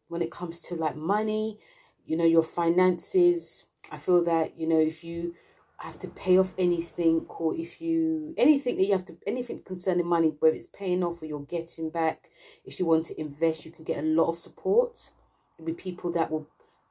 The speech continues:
back you. I feel, I feel your confidence is gonna be very high. It's gonna be very, like, very, very much revved up.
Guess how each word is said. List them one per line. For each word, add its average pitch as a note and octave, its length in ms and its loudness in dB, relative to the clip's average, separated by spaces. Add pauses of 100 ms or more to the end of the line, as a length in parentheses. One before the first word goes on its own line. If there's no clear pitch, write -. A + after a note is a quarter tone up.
back F3 320 -2
you. B3 360 0 (880)
I F3 100 -6
feel, F3 480 2 (300)
I D3 80 -8
feel F3 160 -2
your E3 140 6
confidence F3 580 -4
is - 60 -16
gonna E3 160 -2
be D#3+ 120 -4
very D#3+ 260 2
high. D#3+ 260 -4
It's C3+ 120 -4
gonna D#3 160 -8
be D3 200 -8 (180)
very, D#3 640 4
like, D3+ 200 -8 (320)
very, E3+ 240 2 (280)
very E3+ 140 0
much D3+ 280 -6
revved C#3 460 -2
up. D3+ 320 -8